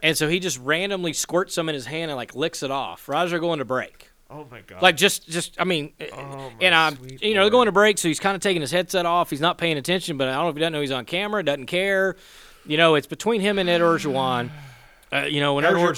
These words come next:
Speaker 2: Orgeron.
Speaker 1: Or, or, yeah, him
Speaker 2: You
Speaker 1: too.
Speaker 2: said, you said Ed Olajuwon.
Speaker 1: Yeah, Ed, Ed, who, or, Orgeron.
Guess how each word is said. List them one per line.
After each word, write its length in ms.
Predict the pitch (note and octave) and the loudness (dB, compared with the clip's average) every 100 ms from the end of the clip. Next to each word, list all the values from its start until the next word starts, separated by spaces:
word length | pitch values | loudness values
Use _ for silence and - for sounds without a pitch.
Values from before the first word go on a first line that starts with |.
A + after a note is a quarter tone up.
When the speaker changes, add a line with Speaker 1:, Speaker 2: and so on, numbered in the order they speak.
| B2+ | -4
Speaker 2:
Orgeron. 260 | G#2 F#2 F2+ - - | -6 -8 -12 -16 -2
Speaker 1:
Or, 120 | D#3+ | 0
or, 140 | E3 F3 | 0 0
yeah, 200 | D3 - - - _ | 0 -2 -8 -20 _
him 200 | - F3 | 0 2
Speaker 2:
You 40 | E3 | 4
Speaker 1:
too. 60 | |
Speaker 2:
said, 220 | G3+ F#3 | 6 6
you 100 | F#3+ | 2
said 240 | F#3 G#3 F3+ | 2 0 2
Ed 160 | E3 E3+ | 2 2
Olajuwon. 680 | D3+ D#3 D#3 C#3 A#2 F2+ | 4 4 4 0 -6 0
Speaker 1:
Yeah, 160 | F3 E3 | 4 6
Ed, 340 | D#3+ F#3+ E3+ E3 | 6 4 4 0
Ed, 220 | F3 E3 | 0 2
who, 240 | D#3+ F#3+ | 6 6
or, 340 | D#3 C#3+ D#3 - | 4 -4 -8 -2
Orgeron. 440 | G3 F3+ C3+ G#2+ | 2 2 2 -6